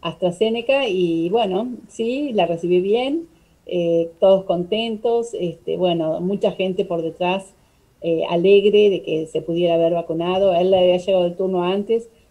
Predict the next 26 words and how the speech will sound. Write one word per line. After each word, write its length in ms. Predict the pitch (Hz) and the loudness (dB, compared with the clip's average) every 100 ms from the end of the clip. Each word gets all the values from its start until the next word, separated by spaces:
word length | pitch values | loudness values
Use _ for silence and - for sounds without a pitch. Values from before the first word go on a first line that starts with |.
| _ | _
pero 220 | - 175 170 | -2 -2 0
justo 280 | 220 214 208 | -4 -4 -2
se 100 | 175 | 0
había 160 | 175 | 2
dado 180 | 180 180 | 2 2
la 100 | 170 | 2
vacuna 320 | 160 160 170 | 0 -2 -4
de 60 | 165 | -4
la 100 | 165 | -4
gripe, 300 | 175 196 208 | -4 -4 -6
porque 220 | - 180 | -10 -8
es 60 | 175 | -4
muy 140 | 196 | -4
importante 540 | 196 175 180 180 185 | -4 -8 -6 -8 -8
que 100 | - | -8
los 200 | 170 160 | -8 -6
adultos 340 | 170 185 185 180 | -6 -6 -4 -6
mayores 500 | 165 196 190 202 208 _ _ _ | -6 -4 -2 -2 -6 _ _ _
se 120 | - 180 | -6 -2
vacunen 460 | 170 170 208 202 | -2 -2 -2 -2
también 400 | 180 160 170 190 | -4 -4 -2 -2
para 160 | 190 165 | -2 -2
la 100 | 160 | -4
gripe 320 | 160 185 185 | -4 -6 -8
este 200 | 180 165 | -10 -8
año, 400 | 160 175 196 214 | -8 -8 -8 -10